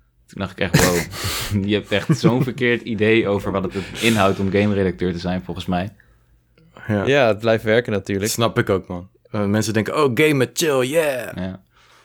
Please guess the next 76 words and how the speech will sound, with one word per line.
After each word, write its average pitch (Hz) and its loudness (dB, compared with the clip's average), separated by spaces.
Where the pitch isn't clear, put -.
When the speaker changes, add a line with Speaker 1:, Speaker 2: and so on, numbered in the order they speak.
Speaker 2:
En 113 2
dat 110 4
is 120 2
het 117 -2
voornamelijk 131 4
ook, 117 0
maar 151 0
er 156 2
komen 170 -2
ook 165 -4
wel 151 0
andere 107 0
dingetjes 92 -6
bij - -6
kijken - -8
Speaker 1:
Een 92 -6
Speaker 2:
natuurlijk. 87 -6
Speaker 1:
heleboel. - -4
Speaker 2:
Het - 4
is 160 6
ook - 0
gewoon 127 0
hard 110 2
werken. 135 -2
Speaker 1:
Ja, 104 -14
het - -20
is - -20
keihard 98 -4
Speaker 3:
Ja. - -12
Speaker 1:
werken. 123 0
Goed, 156 2
Speaker 2:
Kijkt 127 2
op 127 -4
een, 123 2
Speaker 1:
ehm, 123 4
Speaker 2:
op 127 0
een 135 4
andere 131 4
manier 120 4
ben 110 2
je 110 4
aan 101 -2
het 98 -4
gamen. 90 -4
Goed. - 0
Speaker 1:
laatste 143 0
vraag 139 0
die - 4
Speaker 2:
Inderdaad. 95 2
Speaker 1:
we - -8
vandaag 120 2
doen, 135 2
jongens. 131 2
Eh, 113 4
we 110 0
doen 120 0
er 113 0
vandaag 107 2
drie, 120 0
want 98 -4
anders 104 0
dan, 101 0
eh, 98 0
ja, 101 -2
dan, 90 -4
we 95 -4
moeten 101 0
niet 104 0
al 117 4
jullie 107 2
tijd 98 2
stelen. 101 -4
Eh, 107 4
die 117 2
is - 0
van 113 2